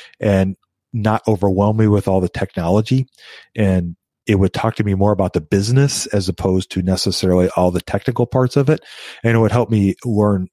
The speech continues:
more about it. And so, again, that's kind of that idea of, of the garbage in, garbage out. So instead of spending twenty minutes on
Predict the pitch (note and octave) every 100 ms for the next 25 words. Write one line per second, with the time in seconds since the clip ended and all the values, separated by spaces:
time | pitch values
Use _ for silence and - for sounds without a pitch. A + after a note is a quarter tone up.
0 | _ _ _ - F2+ G2 F#2+ E2+ E2+ E2+
1 | D#2 E2 F2 A#2 A2+ - - - - _
2 | C3 A2 B2 A2 G#2+ G2+ - F#2+ - C3
3 | A2+ G#2+ G2+ F2+ G2+ G#2 G2+ F#2 F#2+ F2
4 | - - - - _ _ _ _ _ _
5 | _ - F2+ G2 F#2 G#2+ G2 F#2 G2 F2+
6 | G2 F2+ F2 B2+ F2 C#2+ - - G#2 G2
7 | - - - A2 - C3 A#2 - B2+ A#2
8 | A2+ G#2+ G2 _ _ _ _ _ _ _
9 | _ _ _ _ - C3+ B2+ A2+ A2+ G#2+
10 | G#2 G2 F#2